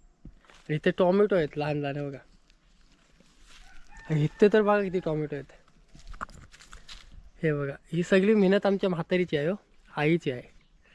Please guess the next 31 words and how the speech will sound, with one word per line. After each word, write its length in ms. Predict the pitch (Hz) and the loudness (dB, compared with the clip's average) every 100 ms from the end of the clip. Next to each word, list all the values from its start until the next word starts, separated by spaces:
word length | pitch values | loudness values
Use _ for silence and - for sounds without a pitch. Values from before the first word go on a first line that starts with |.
| - - - - - - - | -20 -20 -20 -20 -20 -20 -14
आमच्या 220 | 156 160 | -4 -2
म्हातारी 400 | 151 147 - 190 | -2 -2 2 4
आई 240 | 180 170 180 | 4 4 2
आहे 200 | 170 147 | 2 0
ना, 260 | 143 165 | -2 -2
तिची 280 | 190 170 160 | -2 -4 0
ही 120 | 170 | 0
सगळी 300 | 165 160 160 | 2 0 0
मेहनत 340 | 151 143 147 127 | 0 0 -2 -4
आहे. 100 | 117 - - - - - | -12 -18 -20 -20 -20 -12
हे 60 | 147 | -6
बघा 300 | 139 - - - - _ _ - _ - | -4 -4 -6 -8 -20 _ _ -20 _ -14
टोमॅटो 380 | 139 147 147 151 143 | -12 -10 -8 -10 -8
वगैरे, 280 | 147 147 147 | -10 -10 -10
जर 140 | 151 | -10
माकडं 460 | 160 151 - 165 165 - | -8 -10 -10 -10 -10 -10
पिकल्यानंतर 480 | 190 214 214 220 | -6 -4 -4 -6
माकडे 320 | 226 214 220 220 | -4 -4 -4 -6
ठेवणार 360 | 196 190 196 | -4 -2 -2
नाही 120 | 214 | -2
मला 120 | 185 143 | -6 -8
वाटतं 180 | 135 | -6
आई. 200 | 160 208 262 - - - - - - - - - _ _ _ - - _ _ _ _ _ _ _ _ _ _ _ _ _ - - _ _ _ _ _ _ _ - | -6 -6 -8 -14 -18 -18 -20 -20 -16 -14 -14 -20 _ _ _ -20 -20 _ _ _ _ _ _ _ _ _ _ _ _ _ -20 -20 _ _ _ _ _ _ _ -6
ते 60 | |
बघ 160 | 175 175 | -4 -2
किती 200 | 175 165 | -4 -6
टोमॅटो 340 | 160 151 151 | -4 -4 -4
आहेत 100 | 147 | -6
आतमध्ये, 380 | 143 - 156 151 | -8 -6 -6 -6
आतमध्ये 300 | 147 160 147 | -6 -6 -6
आहेत 120 | 151 | -6